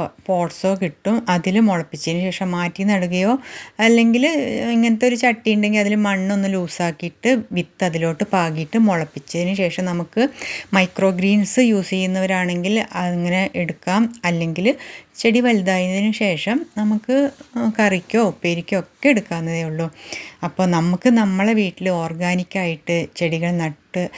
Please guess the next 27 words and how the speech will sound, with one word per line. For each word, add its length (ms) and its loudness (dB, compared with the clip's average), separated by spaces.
പിടിപ്പിച്ച് 480 -4
അത് 180 2
കഴിക്കുന്നതല്ലേ 580 0
ഏറ്റവും 300 -6
ബെസ്റ്റ്. 320 -4
തക്കാളിയൊക്കെ 400 2
ഏറ്റവും 380 2
പെട്ടെന്ന് 580 0
വളരുന്നതാണ് 580 -2
അല്ലേ. 140 2
പരമാവധി 560 4
നമുക്ക് 380 0
പച്ചമുളക്, 600 -2
കറിവേപ്പില 560 -2
അങ്ങനത്തെ 320 0
ഒക്കെ 200 0
വീട്ടിൽ 360 4
തന്നെ 240 0
വെച്ച് 280 -6
പിടിപ്പിക്കാൻ 540 -2
പറ്റിയാൽ 500 2
അതായിരിക്കും 440 0
ഏറ്റവും 400 -2
നല്ലത് 320 -2
നമുക്കും 440 0
ഫാമിലിക്കും. 680 -4
ഓർഗാനിക്കൊക്കെ 720 0